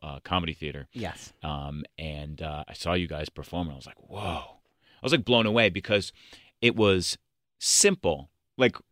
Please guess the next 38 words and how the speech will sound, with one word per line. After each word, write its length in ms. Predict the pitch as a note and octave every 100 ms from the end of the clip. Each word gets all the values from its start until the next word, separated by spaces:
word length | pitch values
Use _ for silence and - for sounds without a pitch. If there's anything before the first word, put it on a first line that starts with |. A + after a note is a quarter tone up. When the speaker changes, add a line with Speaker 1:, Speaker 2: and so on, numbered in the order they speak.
| _ _ _ _ _ -
Speaker 1:
simple, 480 | - - C#3+ D3 C3+
but, 320 | F#2+ G2+ G2+ -
um, 440 | G2 F#2 F2 F2+ - _ _ _ -
typical. 600 | D3+ - G2 D#2 C#2 -
You 80 | D3
know 80 | D#3
what 60 |
I, 40 | C3
not, 220 | D#3 - - -
<sighs> 260 | G2 F#2+ F2 -
I 80 | B2
mean, 220 | D3+ D3
it, 80 | - _ _ _ _ -
<laughs> 120 | -
you're 100 | D#3
like, 200 | A2+ B2+
"This 160 | C#3+ A2
sounds 340 | F#2 F2 F2+
unoriginal." 500 | G#2 A2+ C#3+ C3 C3
Speaker 2:
What? 340 | C#3 F#3+ C#4
Speaker 1:
No. 100 | C4+
Speaker 2:
<laughs> 100 | F#4+
It 240 | - A3 - - -
Speaker 1:
No, 80 | C#4
Speaker 2:
was 80 |
Speaker 1:
but 40 | D#3+
Speaker 2:
so 80 | C4+
simple, 600 | - - G3+ G3 D#3 C3+
Speaker 1:
the 80 | D3
concepts, 720 | - D3 F#3 F#3 E3+ C3+ C#3
Speaker 2:
stupid. 200 | - G#3
<laughs> 0 |
Speaker 1:
the 80 | C3
concepts 720 | C#3 C3+ C#3+ B2+ F#2+ - - -
that 180 | A2 G#2
you 140 | A2
guys, 540 | G#2+ G2+ G2 F#2+ - -
uh, 520 | F2+ F#2+ F2+ F2 E2+